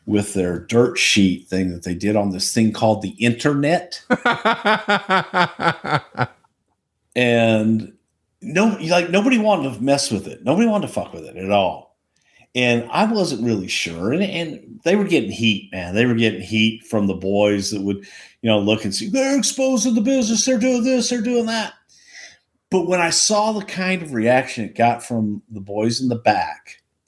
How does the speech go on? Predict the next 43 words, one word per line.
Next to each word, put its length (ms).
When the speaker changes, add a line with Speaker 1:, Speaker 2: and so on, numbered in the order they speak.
Speaker 1:
and 100
I 60
watched 420
a 40
few 320
of 80
them, 120
and 120
I'm 240
thinking, 540
"Man, 520
I 100
don't 240
like 360
this. 320
This 180
isn't 280
for 140
me." 460
But 120
that's 280
not 260
who, 480
who 100
they 120
were 100
talking 400
to. 220
Speaker 2:
Right. 300
Speaker 1:
And 400
I 60
sat 300
down 260
with 200
them. 100
I 80
said, 240
"Guys, 640
this 220
is 140
my 240
ass 400
now, 420